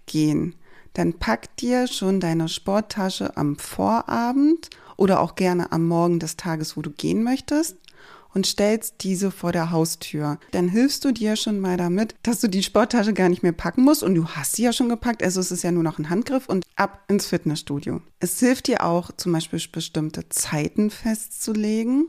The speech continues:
dass du genau um die Uhrzeit das und das machst oder Tage. Mach die Hürde so klein wie möglich, dass du dann halt auch diese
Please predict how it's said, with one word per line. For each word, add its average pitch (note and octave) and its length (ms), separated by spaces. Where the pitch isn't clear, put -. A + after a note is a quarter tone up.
dass F3+ 180
du - 80
genau F#3 380
um B3+ 200
die G#3+ 160
Uhrzeit G3 500
das F3 200
und E3+ 180
das E3 380
machst C#3+ 440
oder F3 500
Tage. D#3 640
Mach A#3 260
die F#3 280
Hürde B3 380
so F#3+ 160
klein F#3 420
wie D#3 120
möglich, A#3 640
dass F#3 240
du A#3+ 120
dann G#3+ 260
halt E3+ 200
auch F#3 100
diese G3+ 400